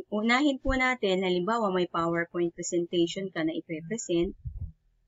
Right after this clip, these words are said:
i-click mo lang tong screen. And then, share.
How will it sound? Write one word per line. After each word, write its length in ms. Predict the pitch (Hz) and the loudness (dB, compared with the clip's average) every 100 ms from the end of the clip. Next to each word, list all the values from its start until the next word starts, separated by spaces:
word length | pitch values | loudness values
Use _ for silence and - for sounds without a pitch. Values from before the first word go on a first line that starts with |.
| - | -4
i-click 400 | 214 226 226 - | -2 0 0 2
mo 120 | 208 | 2
lang 240 | 202 190 185 | 4 2 2
tong 160 | 175 | 0
screen. 560 | 170 - - 302 294 277 _ _ _ _ _ _ _ _ _ _ 170 | 0 -6 -8 -4 -4 -6 _ _ _ _ _ _ _ _ _ _ -6
And 140 | 170 - | -6 -4
then, 480 | 175 185 226 262 - _ _ _ _ _ _ | -2 0 0 -4 -10 _ _ _ _ _ _
share. 560 | - - 170 165 131 | -6 -2 -2 -2 -6